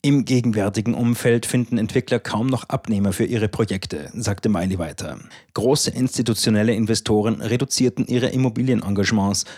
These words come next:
und zögen sich teilweise sogar von getroffenen Investitionsvereinbarungen zurück. Die Branchenentwicklung sei auch für die Bundesregierung besorgniserregend, findet Miley, da die Bautätigkeit zurückgehe, wodurch zu wenig neuer Wohnraum geschaffen werde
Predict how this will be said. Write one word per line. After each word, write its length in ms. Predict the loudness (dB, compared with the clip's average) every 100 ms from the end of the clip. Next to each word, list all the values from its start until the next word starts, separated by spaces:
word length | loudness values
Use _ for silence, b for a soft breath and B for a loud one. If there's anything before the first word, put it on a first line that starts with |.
| B
und 220 | -4 -4
zögen 280 | 0 2 2
sich 200 | 2 0
teilweise 500 | -2 -2 0 0 0
sogar 280 | -2 -2 -4
von 260 | -2 -2 -2
getroffenen 580 | -6 -2 -2 0 0
Investitionsvereinbarungen 1400 | 0 0 0 -2 0 2 2 0 -2 0 0 -2 -2 0
zurück. 400 | 0 0 0 -2 B B B B
Die 80 | -6
Branchenentwicklung 920 | -4 0 0 2 0 0 -2 0 2
sei 240 | 2 0 0
auch 140 | -2
für 120 | 0
die 80 | -2
Bundesregierung 720 | 2 4 4 2 0 0 2
besorgniserregend, 1000 | 2 2 2 0 -2 -4 -8 -10 -10 -12 B B
findet 300 | -6 0 0
Miley, 440 | 0 -2 -2 -4 -6 B B
da 100 | -2
die 120 | 0
Bautätigkeit 840 | 0 2 2 2 0 -2 -2 -4 -2
zurückgehe, 600 | 0 0 0 -2 -2 -6
wodurch 340 | -4 -2 0 -2
zu 280 | 0 0
wenig 360 | 2 2 0 0
neuer 320 | 0 2 0
Wohnraum 400 | 0 0 2 0
geschaffen 400 | 0 0 0 2
werde 300 | 2 4 2